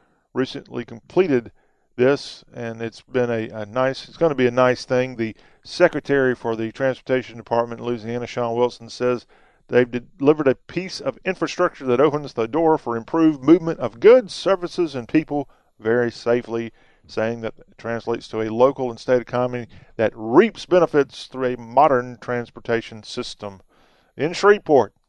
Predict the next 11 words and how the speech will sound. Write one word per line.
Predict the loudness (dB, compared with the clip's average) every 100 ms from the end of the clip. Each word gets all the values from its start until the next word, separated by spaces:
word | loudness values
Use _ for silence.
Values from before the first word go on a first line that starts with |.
| -6
got | 0
a | 0
good | -2 -2 6 6
interchange | 6 2 -2 -4 -4 -2
now | 0 2 2 -2 _ _ _
for | -8
Interstates | -6 -8 -4 0 0 0 -14 -20
forty-nine | -10 -4 -2 0 0 0 -2 -4 -10
and | -12 -10 -10 -12
two | -12 -12 -12 -18
twenty, | -12 -6 -6 -6 -10